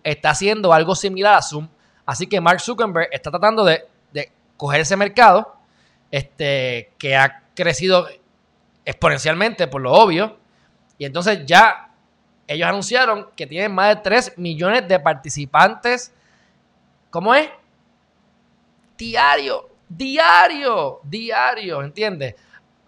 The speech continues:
Al, al año pasado, a finales del año pasado tenían diez millones.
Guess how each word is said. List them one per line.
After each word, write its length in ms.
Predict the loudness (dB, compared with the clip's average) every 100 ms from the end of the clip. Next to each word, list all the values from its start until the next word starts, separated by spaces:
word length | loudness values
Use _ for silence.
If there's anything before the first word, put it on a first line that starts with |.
| 2
Al, 340 | 6 8 6 4
al 140 | 6 6
año 260 | 4 4
pasado, 680 | 4 6 8 8 8 0 -4
a 100 | -6
finales 380 | -6 -2 -2 0
del 100 | 0
año 160 | 0 0
pasado 300 | 2 2 0
tenían 280 | -6 -6
diez 160 | -4 -6
millones. 560 | -6 -6 -4 -4 -6